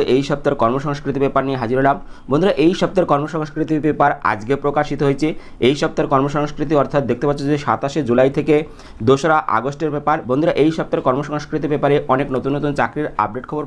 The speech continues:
প্রকাশিত হয়েছে। সমস্ত, আহ, চাকরির আপডেট খবর নিয়ে এই ভিডিওতে আলোচনা করব, তাই ভিডিওটি আপনারা সম্পূর্ণ দেখবেন। এবং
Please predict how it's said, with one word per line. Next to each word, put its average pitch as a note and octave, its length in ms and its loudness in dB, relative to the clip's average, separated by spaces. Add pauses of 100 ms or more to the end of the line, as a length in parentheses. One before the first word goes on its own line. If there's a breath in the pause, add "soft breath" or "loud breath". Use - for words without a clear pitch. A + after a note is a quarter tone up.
প্রকাশিত C#3+ 360 -2 (100)
হয়েছে। D3 240 2 (680 loud breath)
সমস্ত, E3 320 0
আহ, F#3 140 4 (260)
চাকরির D3+ 320 -2 (140)
আপডেট C3+ 280 -4
খবর C3+ 240 0
নিয়ে D3 140 4
এই C3 80 4
ভিডিওতে C#3 320 2
আলোচনা C#3+ 380 -4
করব, C#3 160 -4 (140)
তাই C#3+ 200 2
ভিডিওটি B2+ 300 0
আপনারা C#3+ 220 0 (120)
সম্পূর্ণ C#3 340 0 (500 loud breath)
দেখবেন। C3 300 2 (400 loud breath)
এবং D#3+ 140 2